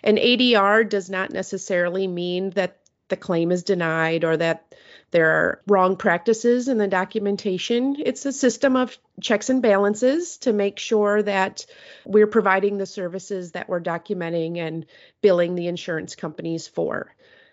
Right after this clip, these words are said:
The process can be time consuming. However, if you're organized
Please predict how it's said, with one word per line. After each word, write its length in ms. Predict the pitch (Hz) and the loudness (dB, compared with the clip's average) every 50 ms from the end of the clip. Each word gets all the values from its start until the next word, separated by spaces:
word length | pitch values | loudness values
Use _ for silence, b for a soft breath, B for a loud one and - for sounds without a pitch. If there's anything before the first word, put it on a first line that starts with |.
| b b _ | b b _
The 80 | - 185 | -2 0
process 880 | - - 202 196 196 - - 214 208 208 208 - - - - - _ _ _ _ | 2 0 0 0 0 0 -2 -2 -2 -2 -4 -10 -16 -18 -20 -20 _ _ _ _
can 280 | - - 214 202 202 208 | -2 0 2 2 2 0
be 140 | 233 233 | -2 -4
time 360 | 226 - 240 220 208 208 220 220 | -4 -4 -2 0 0 0 -2 -2
consuming. 680 | - 262 254 254 254 - 262 254 254 262 269 269 277 | -4 -4 -4 -4 -4 -4 -2 -2 0 0 0 0 -2
However, 640 | 277 233 233 220 202 196 190 185 180 196 196 202 - | -4 -4 -2 -2 0 0 -2 0 0 -2 -2 0 -2
if 220 | - 196 151 - | -2 -4 -4 -4
you're 120 | 185 165 - | -4 -4 -2
organized 1000 | - 196 196 214 208 233 220 214 208 202 202 202 202 208 208 202 202 - - | 0 2 2 4 4 4 4 4 4 4 4 4 4 2 0 0 -4 -10 -16